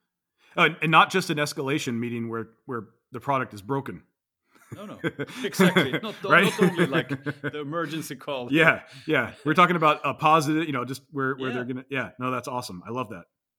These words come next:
Speaker 1: I love that.
Speaker 2: I think that's, and, and the flip side here is product. Uh,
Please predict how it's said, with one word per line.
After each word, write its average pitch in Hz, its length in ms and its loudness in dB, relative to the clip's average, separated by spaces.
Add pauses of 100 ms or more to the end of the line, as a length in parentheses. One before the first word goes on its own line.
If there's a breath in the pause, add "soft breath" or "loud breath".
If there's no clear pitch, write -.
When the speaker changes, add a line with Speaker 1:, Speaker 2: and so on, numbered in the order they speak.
Speaker 1:
I 107 40 -20
love 104 140 -18
that. 85 240 -20
Speaker 2:
I 123 100 -14
think 131 220 -16
that's, - 320 -14 (680)
and, 160 360 -10
and 165 200 -8
the 156 60 -10
flip 190 240 -8
side 143 220 -4
here 135 120 -4
is 117 200 -10
product. 185 600 -8
Uh, 117 500 -14